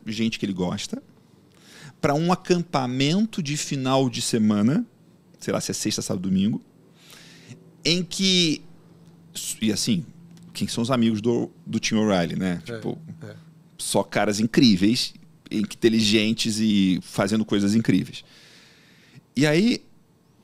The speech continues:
Speaker 1: é um final de semana de discussões, de conversas, de roda e tal, um negócio super não planejado, né? É... e eu,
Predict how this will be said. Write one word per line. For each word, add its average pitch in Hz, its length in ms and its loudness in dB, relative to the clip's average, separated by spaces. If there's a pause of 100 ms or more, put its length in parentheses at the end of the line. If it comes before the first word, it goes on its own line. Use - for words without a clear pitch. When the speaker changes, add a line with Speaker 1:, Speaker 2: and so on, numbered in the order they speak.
(180)
Speaker 1:
é 151 120 0
um 185 100 0
final 196 200 0
de - 80 -4
semana 196 340 0
de 185 140 -2
discussões, 202 1000 0 (140)
de 147 140 -4
conversas, 175 720 2
de 151 100 -2
roda 151 680 4
e 139 120 6
tal, 160 600 4
um 139 40 4
negócio 139 360 4
super 180 800 4
não 151 300 6
planejado, 151 1300 4 (260)
né? 139 380 2 (280)
É... 117 760 0 (680)
e 139 60 -4
eu, 165 140 4